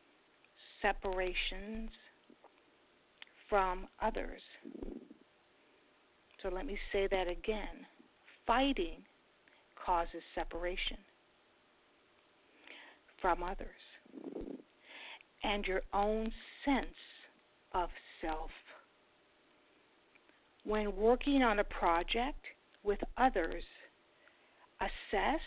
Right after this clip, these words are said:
adapt, and evaluate our behaviors, not their behaviors, our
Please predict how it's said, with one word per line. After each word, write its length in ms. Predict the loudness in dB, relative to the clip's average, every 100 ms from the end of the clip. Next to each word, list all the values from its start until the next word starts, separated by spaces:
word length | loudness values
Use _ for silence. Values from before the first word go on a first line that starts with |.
| -8 -20 -20 -20 _ _ _ _ _ _ _ -6
adapt, 840 | -4 -4 4 6 6 2 -2 -6 -12 -16 _ -20 -20 -20 -20 -6
and 220 | -4 -2 -4 -4
evaluate 960 | -4 2 4 4 4 4 4 2 0 -8 -18 -20 -20 -20 _ _ 0
our 500 | 2 4 6 6 6
behaviors, 840 | 2 -2 -2 -4 -4 -6 -8 -10 -14 -18 -20 _ -20 -20 -6
not 200 | -2 -2 -4 -4
their 340 | -2 0 -2 -4
behaviors, 680 | -8 -10 -6 -6 -4 -4 -4 -8 -18 -20 -8 0
our 440 | 2 4 2